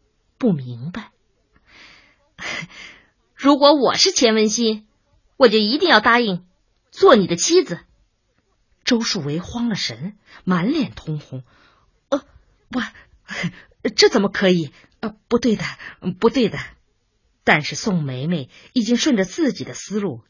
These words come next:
继续朝下说了。“可惜啊，我不是钱文新，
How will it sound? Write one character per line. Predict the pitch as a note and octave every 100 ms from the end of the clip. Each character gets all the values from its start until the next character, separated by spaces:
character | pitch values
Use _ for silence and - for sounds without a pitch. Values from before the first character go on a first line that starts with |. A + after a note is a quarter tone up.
| _
继 | - B3+
续 | -
朝 | D3+ - B2
下 | C#3
说 | - C#3+ A#2+
了。 | A#2+ - _ _ _ _ _ _ _ - - _ - - - - - _ _ -
“可 | C4
惜 | A3 - C4+
啊， | A#3+ A3+ - - -
我 | A#3+ A3+
不 | G#3+
是 | D#4+ G4
钱 | - D3
文 | D#3
新， | D#3+ - E3